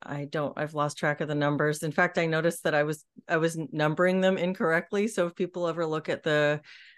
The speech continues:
the podcast playlist and they're like, "Well, she's got number forty-two three times." Well, it's 'cause I,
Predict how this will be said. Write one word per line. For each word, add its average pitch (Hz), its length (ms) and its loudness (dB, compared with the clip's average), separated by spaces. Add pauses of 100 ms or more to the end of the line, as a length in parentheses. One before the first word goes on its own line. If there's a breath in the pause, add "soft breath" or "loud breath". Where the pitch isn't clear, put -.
(240 loud breath)
the 170 100 4
podcast 165 680 0
playlist 165 460 0
and 170 80 -2
they're 160 120 -2
like, 165 280 0
"Well, 175 100 -2
she's 214 260 -6
got 247 200 4
number 214 220 4
forty-two 208 640 -2
three 185 240 -4
times." 180 560 -2
Well, 143 220 0
it's 147 100 -8
'cause 165 180 -4
I, 156 220 2